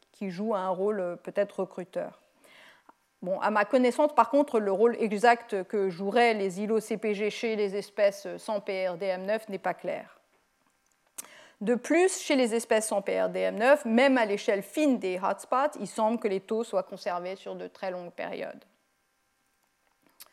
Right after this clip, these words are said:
Alors voilà pour aujourd'hui, euh, je vais en finir là, euh, je vais prendre quelques questions, vous en avez. La semaine prochaine, on discutera un peu de la distribution de, de ces deux stratégies de recombinaison parmi les vertébrés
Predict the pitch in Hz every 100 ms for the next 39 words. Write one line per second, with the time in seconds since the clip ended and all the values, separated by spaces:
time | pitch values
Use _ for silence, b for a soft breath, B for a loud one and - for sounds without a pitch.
0 | b b b _ 214 202 233 311 320 311
1 | 262 247 240 220 262 302 427 - 240 226
2 | 214 214 208 220 214 214 240 240 226 220
3 | 254 - 233 208 214 - - 220 220 208
4 | 208 208 196 254 240 - 202 196 185 208
5 | 285 - B B B - 226 226 285 277
6 | - 277 - 320 302 233 233 - 233 -
7 | - 262 254 233 233 285 240 214 208 277
8 | - 302 254 269 302 302 247 208 220 220
9 | 254 202 262 277 - 226 - - - 226
10 | 220 254 220 208 226 247 240 233 214 254
11 | 247 233 240 247 220 214 - 220 196 226
12 | -